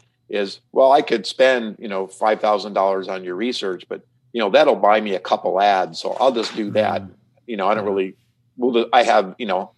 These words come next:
Speaker 1: a-, and so again, they were just not thinking things through and willing to toss money away.
Speaker 2: Yeah. There was, um, one example that you use, uh, on, on your website. You mentioned earlier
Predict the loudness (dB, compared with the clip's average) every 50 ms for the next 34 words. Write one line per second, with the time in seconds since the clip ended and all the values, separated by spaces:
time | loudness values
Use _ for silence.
0 | _ _ _ _ _ -6 -6 -4 -4 -4 -4 0 2 4 4 4 4 2 0 -2
1 | -2 -2 -2 -2 0 0 0 0 0 -2 -6 -6 -6 -6 -8 -8 -10 -10 -8 -8
2 | -10 -12 -10 -8 -10 -10 -10 -10 -8 -4 -2 -2 -2 -4 -6 -10 -10 -6 -6 -6
3 | -6 -6 -8 -12 -14 -14 -12 -10 -8 -8 -8 -10 -12 -14 -14 -14 -14 -16 -16 -18
4 | -20 -20 _ _ _ _ _ _ _ _ _ _ _ _ -20 -20 -20 -20 -20 _
5 | _ _ _ _ _ _ _ _ _ _ _ _ _ _ _ _ _ _ _ _
6 | _ _ _ 4 4 6 6 4 2 0 0 2 2 2 2 0 -2 -2 -2 0
7 | 2 2 2 2 2 0 -2 -4 -10 -16 -20 _ _ _ _ _ _ _ -6 -4
8 | -4 -2 -2 -2 0 -2 0 0 -2 -2 -2 -4 -6 -6 -4 -4 -2 -2 0 0
9 | 0 0 0 0 -2 -2 -4 -6 -12 -12 -10 -10 -10 -10 -10 -8 -6 -6 -4 -4
10 | -4 -4 -4 -4 -2 -2 -2 -4 -4 -4 -4 -4 -2 -4 -4 -6 -6 -6 -4 -4
11 | -2 -2 -2 -2 -2 -4 -6